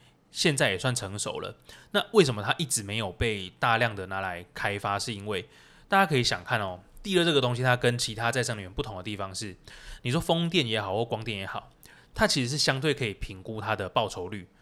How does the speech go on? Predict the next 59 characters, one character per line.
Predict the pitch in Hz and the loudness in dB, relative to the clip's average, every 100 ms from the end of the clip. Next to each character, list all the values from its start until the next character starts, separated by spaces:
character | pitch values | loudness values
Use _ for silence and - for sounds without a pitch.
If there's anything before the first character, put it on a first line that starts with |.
| - | -2
它 | 202 | 0
的 | 175 | 2
报 | 180 | 2
酬 | 131 117 | 2 0
率 | 120 | -2
是 | |
高 | - 117 110 | 0 0 0
低 | 113 110 | -4 -6
问 | 117 101 | -4 -6
题， | - - - - - _ - - - | -10 -16 -18 -20 -20 _ -20 -20 -6
不 | 123 | -2
是 | 151 | -2
有 | 101 | -2
没 | 101 | -4
有 | 98 | -8
的 | 90 | -6
问 | 101 101 | -6 -8
题。 | - - | -12 -10
可 | 131 | -4
是 | 170 | -4
地 | 175 160 | 2 4
热 | 151 | 6
是 | 135 | 4
一 | 139 113 | 2 2
个 | 104 | 0
零 | 101 101 | -4 -4
和 | 123 117 | -4 -4
一 | 101 | -4
的 | 104 | -2
问 | 107 | -4
题 | - - | -6 -12
哦。 | 104 - - - - | -14 -16 -20 -20 -10
你 | 123 | -4
今 | 117 175 | 2 2
天 | 175 180 | 2 0
地 | 165 | 2
热， | 151 151 110 | 6 8 6
呃， | - 104 95 95 | 2 -2 -4 -6
你 | 107 | -2
要 | 123 | 2
在 | 135 123 110 107 104 _ _ | 4 2 0 -6 -12 _ _
施 | - 139 | -2 0
作 | 131 127 | 2 2
之 | 113 | 0
前， | 95 | -4
你 | 95 | -4
要 | 110 | -2
先 | 107 101 | -2 -4
探 | 120 101 | -4 -6
勘 | 95 90 - | -6 -8 -4
到 | 123 | -2
底 | 107 | -2
有 | |
没 | 92 | -4
有 | |
地 | 90 104 | -8 -6
热 | 98 | -6
资 | - 98 | -6 -10
源。 | - | -12